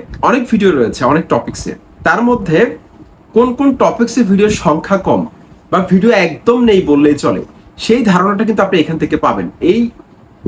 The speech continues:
রিসার্চ টুলসের মাধ্যমে আপনি খুব সহজে পাবেন। কিভাবে পাবেন আমি এখন দেখাচ্ছি। আপনি যে টপিকসে ভিডিও তৈরি করবেন, just এখানে সার্চের ঘরে এসে আপনি লিখবেন, লিখলে কিন্তু আপনি এখানে, এখানে অনেকগুলো ভিডিও দেখতে পাবেন, এমনকি অনেকগুলো কিওয়ার্ড আপনাকে এখানে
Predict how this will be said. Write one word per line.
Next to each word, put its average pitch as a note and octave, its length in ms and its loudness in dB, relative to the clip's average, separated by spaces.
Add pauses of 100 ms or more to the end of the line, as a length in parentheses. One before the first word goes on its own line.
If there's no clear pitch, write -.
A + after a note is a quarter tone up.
(360)
রিসার্চ B3 320 0 (120)
টুলসের G#3 380 -2
মাধ্যমে D#3+ 300 -2
আপনি E3 180 -6
খুব D#3 180 -4
সহজে A#2+ 360 0
পাবেন। F#2+ 200 -4 (1400)
কিভাবে A#3+ 340 2
পাবেন A3+ 200 0
আমি F3 120 2
এখন F#3+ 180 0
দেখাচ্ছি। D#3+ 320 -4
আপনি F3 120 -2 (100)
যে G3 80 4 (120)
টপিকসে G3+ 320 -2 (100)
ভিডিও G3 240 4
তৈরি F#3+ 200 2
করবেন, E3+ 240 0 (440)
just G3 240 0
এখানে G3+ 240 -2
সার্চের E3 400 -2
ঘরে F3+ 200 2
এসে - 180 -4
আপনি B3 140 -4 (460)
লিখবেন, C#3+ 340 -2 (280)
লিখলে F#3+ 340 0
কিন্তু A3 200 -2
আপনি F3 160 -4
এখানে, F3 240 -2
এখানে F#3 260 0
অনেকগুলো F3 320 0 (640)
ভিডিও F3+ 260 2
দেখতে - 280 -4
পাবেন, G#3+ 200 2
এমনকি D#3 240 0
অনেকগুলো E3+ 300 0 (120)
কিওয়ার্ড C#3+ 260 2 (100)
আপনাকে C3+ 240 -6
এখানে F#3 160 -2